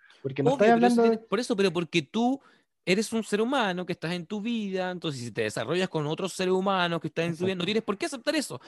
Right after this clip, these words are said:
Speaker 2: Pero si
Speaker 1: Exacto.
Speaker 2: tú te vayas a meter amiga y rival y decís, "Yo quiero ir a este reality", sería bien pavo de tu parte decir,
Speaker 1: Sí.
Speaker 2: "Ay, no, es que este el Fausto me da permiso, yo no sé si quiero que me digan esas cosas", ¿cachai o no?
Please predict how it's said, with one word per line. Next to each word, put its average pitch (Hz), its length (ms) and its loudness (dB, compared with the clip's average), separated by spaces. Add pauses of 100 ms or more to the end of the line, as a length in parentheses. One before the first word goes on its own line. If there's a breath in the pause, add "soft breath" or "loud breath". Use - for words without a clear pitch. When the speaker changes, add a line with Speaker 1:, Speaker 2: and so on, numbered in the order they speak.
(260 loud breath)
Speaker 2:
Pero 165 180 2
si 180 180 0
Speaker 1:
Exacto. - 0 -
Speaker 2:
tú 208 380 6 (300 loud breath)
te 165 120 4
vayas 240 280 4
a - 40 0
meter 165 400 2
amiga 202 440 0
y 226 80 2
rival 196 520 -2
y 107 100 -6
decís, 117 340 -6
"Yo 185 80 -2
quiero 196 160 0
ir 196 60 0
a - 20 0
este 190 160 -4
reality", 170 760 -2
sería 170 240 -4
bien 196 280 -4 (120)
pavo 233 260 2
de 165 80 -2
tu 156 120 -2
parte 156 300 -2
decir, 170 140 -2 (300 loud breath)
Speaker 1:
Sí. 226 280 -4
Speaker 2:
"Ay, 220 200 -6
no, 233 520 -4
es 214 80 -10
que 220 140 -8
este 214 120 -2
el 202 80 -4
Fausto 220 360 -2
me 208 100 -4
da 202 60 -6
permiso, 214 600 -6
yo 208 80 -6
no 202 120 -6
sé 214 380 -6
si 202 200 -12
quiero 196 120 -8
que 190 80 -8
me 190 60 -2
digan 190 160 -2
esas 180 240 -8
cosas", 240 540 -4
¿cachai 269 340 -4
o 220 60 -2
no? 220 200 -6